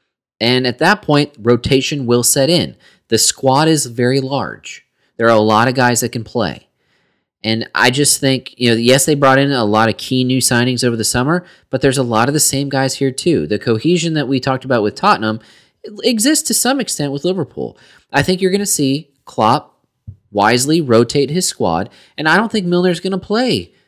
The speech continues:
thirty-five matches this year. I think it's gonna be closer to thirty matches in the Premier League this year. So you're gonna have to make a decision with that. Right now, for the next two to three matches, absolutely, James Milner is an option.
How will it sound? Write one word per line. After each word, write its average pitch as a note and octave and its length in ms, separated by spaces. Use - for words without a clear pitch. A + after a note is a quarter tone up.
thirty-five A2+ 500
matches D#2 360
this - 220
year. - 260
I A2 120
think D3+ 200
it's C#3+ 120
gonna D3+ 140
be D#3 80
closer D#3 300
to E3+ 100
thirty G#3+ 400
matches F2+ 360
in F2 40
the D#2+ 60
Premier D#2+ 300
League C2+ 160
this C2+ 180
year. A1 200
So - 120
you're D3 120
gonna E3 100
have D#3+ 80
to E3+ 80
make E3+ 160
a F3 40
decision E3+ 440
with F2 140
that. B1+ 300
Right C3 320
now, D#3+ 360
for - 120
the C#3+ 80
next - 300
two F3+ 260
to D#3+ 100
three E3+ 320
matches, G#3 520
absolutely, B3 580
James D3 280
Milner E3 280
is D#3+ 120
an F3 80
option. F3 380